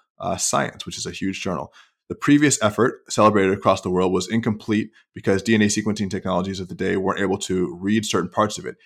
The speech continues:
Even after updates, it was missing about eight percent of the genome. Okay, that's, so eight percent. "Some of the genes that make us uniquely human were actually in the, in the, in this, quote,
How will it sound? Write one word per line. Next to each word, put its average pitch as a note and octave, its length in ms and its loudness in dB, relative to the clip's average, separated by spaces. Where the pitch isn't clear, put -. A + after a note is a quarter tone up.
Even A2+ 160 2
after G#2 140 0
updates, G2+ 300 0
it F2+ 40 -2
was F2+ 140 -2
missing G2+ 240 -4
about F2+ 140 -2
eight C3 180 2
percent D#2 240 -6
of - 60 -10
the - 40 -14
genome. - 200 -18
Okay, - 140 -16
that's, - 220 -10
so - 120 -10
eight A2 160 0
percent. - 300 -12
"Some C#3 220 0
of D3+ 60 2
the C#3+ 40 4
genes A2+ 400 2
that E2+ 120 -2
make G#2+ 200 2
us A2 140 0
uniquely G#2+ 320 0
human F#2+ 420 -2
were - 80 0
actually G#2 300 4
in G2+ 240 0
the, F#2+ 320 -4
in G#2+ 160 4
the, G2 340 -2
in A#2 80 4
this, A2+ 160 4
quote, G#2+ 300 2